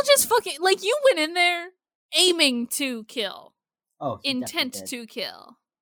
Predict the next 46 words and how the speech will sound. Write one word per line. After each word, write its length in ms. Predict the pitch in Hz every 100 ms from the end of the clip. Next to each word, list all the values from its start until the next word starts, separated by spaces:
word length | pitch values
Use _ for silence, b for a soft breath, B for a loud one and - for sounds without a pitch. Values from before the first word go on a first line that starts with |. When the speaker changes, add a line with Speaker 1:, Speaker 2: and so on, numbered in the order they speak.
| _ _ _ _
Speaker 2:
One 260 | 185 196 220
thing 180 | 311 285
that 180 | 185
also 300 | 170 170 175
really 140 | 160 135
frustrates 540 | - 160 156 160 -
me 60 | 135
about 220 | 123 135
moments 280 | 131 131 127
like 200 | 123 -
this 280 | 185 202 135
is, 140 | -
like, 240 | 127 123 _ _ _ _
Reed 360 | 135 185 285 -
snaps 520 | - - 135 131 -
at 100 | 143
the 100 | 131
women 320 | 123 120 113
a 60 | 104
lot, 540 | 101 95 107 76 82 - _ _
and 320 | 151 135 131 -
he 180 | 156
gets 220 | 143 156 339
Speaker 1:
He 20 |
Speaker 2:
away 280 | 622 494 403
Speaker 1:
snaps 180 | 466
Speaker 2:
with 0 | -
Speaker 1:
at 60 | -
the 80 | 403
Speaker 2:
it. 120 | 226
Speaker 1:
women 360 | 269 320 311 - _ _ -
constantly. 1200 | - 262 269 277 285 - 233 - 143 127 - _ _ _ -
Speaker 2:
Yes, 320 | 202 175 -
and 140 | 175 165
he 100 | 202
gets 220 | 233 -
away 120 | 170
with 160 | 156 147
it, 80 | 127
like, 140 | 123
within 220 | 127 139
the 80 | 151
fandom 560 | - 127 120 117 113 113 _ _ _ _ -
all 140 | 160
the 100 | 160
time. 500 | 156 - 127 113 117